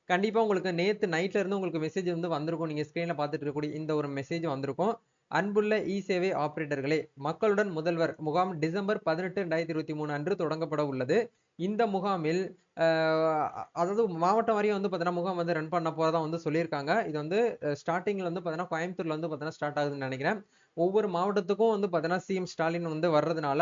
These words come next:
அவ-, அந்த முகாமுக்கு நீங்க வந்து பாத்தீங்கன்னா கொஞ்சம் சப்போர்ட் பண்ணணும் அப்படிங்கறத வந்து சொல்லியிருக்காங்க. இ டி எம், அதாவது வந்து பாத்தீங்கன்னா இ டிஸ்ட்ரிக்ட் மேனேஜர் கூட நீங்க வந்து என்ன பண்ணணும் அப்படின்னா, ஒரு சில விஷயங்கள்லாம் நீங்க வந்து பண்ணணும் அப்படிங்கறத வந்து கொடுத்திருக்காங்க. அதுதான் ஃபர்ஸ்ட் அப்டேட்ல வந்து கொடுத்திருக்காங்க.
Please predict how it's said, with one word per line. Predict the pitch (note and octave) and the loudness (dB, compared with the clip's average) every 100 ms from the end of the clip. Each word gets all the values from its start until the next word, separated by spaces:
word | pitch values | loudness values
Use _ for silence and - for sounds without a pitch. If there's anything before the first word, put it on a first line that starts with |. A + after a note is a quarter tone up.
| F#3+ | 2
அவ-, | D#3 D#3 | 2 0
அந்த | C#3+ C#3 C3+ C3 C3 C3 | -2 0 2 2 2 0
முகாமுக்கு | D3+ G3+ G#3 G#3+ G#3+ | -2 -2 -2 0 -2
நீங்க | F3 D#3 | -2 -4
வந்து | D#3+ F3+ | -4 -4
பாத்தீங்கன்னா | D3+ D3 F#3 | -4 -2 -4
கொஞ்சம் | F3 C#3 | -6 -4
சப்போர்ட் | D#3 D#3 G#3+ G#3+ | -4 0 -2 0
பண்ணணும் | E3 D#3+ | -2 0
அப்படிங்கறத | D3+ C#3+ C3+ | 0 -2 -2
வந்து | D3 - | -6 -6
சொல்லியிருக்காங்க. | C3+ C3+ C3+ D#3 G#3+ - _ _ _ | -6 -4 0 0 0 -4 _ _ _
இ | - | -4
டி | A#3 A3+ | -2 0
எம், | D#3 | 0
அதாவது | C#3 D#3 E3+ | 2 4 4
வந்து | F3+ - | 2 -4
பாத்தீங்கன்னா | E3 E3+ F#3+ | -10 -8 -4
இ | G3 | -2
டிஸ்ட்ரிக்ட் | G#3 - F#3 | -2 -4 -4
மேனேஜர் | E3 D#3 D3 D3+ | -4 -2 0 0
கூட | F#3 | 0
நீங்க | G#3 F3 | -2 -2
வந்து | D3 D3+ | -4 -4
என்ன | D3+ | -4
பண்ணணும் | D#3 D3 D3 | -4 -4 -4
அப்படின்னா, | C3+ C3+ A3+ G#3+ | -4 -2 -4 -2
ஒரு | F#3 F3+ | -4 -4
சில | F3 D#3+ D3+ D3 C#3+ C#3+ C#3 | 0 2 4 2 2 2 0
விஷயங்கள்லாம் | D3 G3+ F#3 F#3+ | -2 -4 -2 -2
நீங்க | F#3 D#3+ | -2 -4
வந்து | E3 | -4
பண்ணணும் | D#3 D3+ D#3+ | -4 -2 -2
அப்படிங்கறத | D3+ D3 C3+ | 0 -2 -2
வந்து | D3+ | -4
கொடுத்திருக்காங்க. | D3+ C#3+ C#3+ C3 C3 | -4 -4 -4 -4 -4
அதுதான் | C3+ D#3 E3+ | -2 -2 -2
ஃபர்ஸ்ட் | D#3 - | -4 -4
அப்டேட்ல | F#3+ D3+ D3+ | -4 -2 -2
வந்து | C#3 D3 | -2 -4
கொடுத்திருக்காங்க. | C#3+ C#3 C3 B2 | -6 -6 -4 0